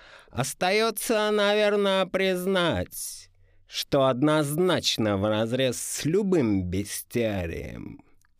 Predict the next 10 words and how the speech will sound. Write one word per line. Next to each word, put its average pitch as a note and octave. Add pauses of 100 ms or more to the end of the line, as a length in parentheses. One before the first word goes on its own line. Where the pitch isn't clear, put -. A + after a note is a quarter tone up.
(140)
К -
шее A3
каждого, F3 (400)
поговаривают D#3
на D3+
углах, C#3+ (380)
привязана F#3
птица -
его. F2 (460)
Кому? D#3+